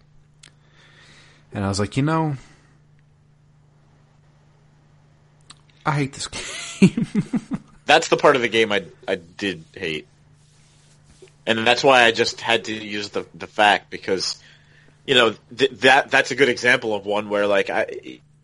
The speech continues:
Speaker 2: e-, even if I figured out, "Hey, there's a motorcycle there," the game hasn't really taught me that that's an option.
Speaker 1: Yeah.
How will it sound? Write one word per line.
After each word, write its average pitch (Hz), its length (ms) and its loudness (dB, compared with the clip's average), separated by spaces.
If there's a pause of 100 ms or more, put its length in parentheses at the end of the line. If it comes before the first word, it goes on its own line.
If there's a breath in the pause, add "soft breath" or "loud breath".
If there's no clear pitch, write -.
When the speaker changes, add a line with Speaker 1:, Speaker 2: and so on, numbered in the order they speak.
(120)
Speaker 2:
e-, - 180 -10
even 160 300 2
if 160 160 2
I 143 80 4
figured 135 440 0
out, 127 260 4
"Hey, 143 140 2
there's 107 200 -2
a 107 100 -8 (340)
motorcycle 120 520 -4
there," 95 240 2
the 95 80 2
game 139 240 2
hasn't 120 300 -2
really 110 160 -2
taught 113 260 2
me 107 180 -6
that 92 140 -4
that's - 260 -2 (120)
an 98 80 -2
option. 92 480 0 (480)
Speaker 1:
Yeah. 90 140 -10